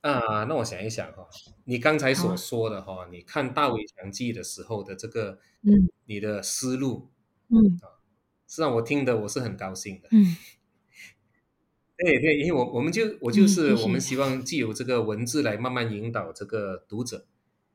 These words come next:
Speaker 1: 一步一步去发现这个里面的世界。
Speaker 2: 嗯。
Speaker 1: 啊，这是阅读小说的一个乐趣，
Speaker 2: 嗯。
Speaker 1: 就是有些东西我是摆出来的，有些东西是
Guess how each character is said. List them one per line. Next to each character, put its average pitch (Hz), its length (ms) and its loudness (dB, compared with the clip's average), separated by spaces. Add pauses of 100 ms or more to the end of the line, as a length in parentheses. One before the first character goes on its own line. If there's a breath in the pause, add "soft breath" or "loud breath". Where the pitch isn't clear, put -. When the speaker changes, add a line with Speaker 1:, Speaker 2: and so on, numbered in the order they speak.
(220)
Speaker 1:
一 123 100 -8
步 143 260 2
一 127 80 4
步 143 180 2
去 139 120 -4
发 117 220 -4
现 120 240 -4
这 113 80 -2
个 113 100 -4
里 101 140 -8
面 104 180 -8
的 95 80 -12
世 - 260 -8
界。 190 180 0
Speaker 2:
嗯。 175 200 2 (1000)
Speaker 1:
啊， 92 200 -12
这 233 140 2
是 240 280 -2
阅 226 140 2
读 147 160 -2
小 117 180 -2
说 123 220 -2
的 101 100 -4
一 98 60 -6
个 107 100 -6
乐 107 160 -6
趣， - 380 -12
Speaker 2:
嗯。 - 60 -20 (500)
Speaker 1:
就 196 100 -6
是 190 180 0
有 113 100 -2
些 170 120 0
东 170 160 0
西 170 140 0
我 117 100 2
是 98 140 -2
摆 90 240 -6
出 113 240 -8
来 87 160 -10
的， 87 120 -14
有 95 120 -14
些 131 140 -4
东 131 180 -4
西 127 180 -6
是 117 360 -6